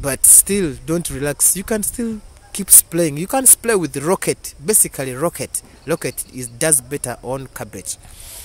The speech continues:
But how do you know that your cabbage is ready for harvest, ready for consumption?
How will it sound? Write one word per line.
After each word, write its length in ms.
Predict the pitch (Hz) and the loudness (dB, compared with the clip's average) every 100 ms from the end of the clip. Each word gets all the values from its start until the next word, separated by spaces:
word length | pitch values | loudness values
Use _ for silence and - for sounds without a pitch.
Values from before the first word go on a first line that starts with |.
| - | -10
But 140 | 139 - | -4 0
how 180 | 233 190 | 0 0
do 180 | 131 | -2
you 60 | 156 | -6
know 180 | 147 147 | -4 -4
that 260 | 120 - | -6 -8
your 100 | 127 | -8
cabbage 500 | - 143 135 143 - - | -6 -8 -6 -6 -6 -12
is 380 | 117 - 107 117 | -4 -2 -2 -8
ready 360 | 127 123 139 147 | -8 -8 -12 -12
for 340 | - 123 131 - - | -10 -8 -8 -14 -20
harvest, 640 | - 143 214 - - - - - - - - - - - | -10 -8 -8 -6 -6 -6 -20 -20 -18 -18 -18 -18 -14 -6
ready 320 | 160 151 151 | -6 -4 -4
for 240 | - 120 | -4 -4
consumption? 640 | - 107 - 139 - - | -4 4 6 4 0 -6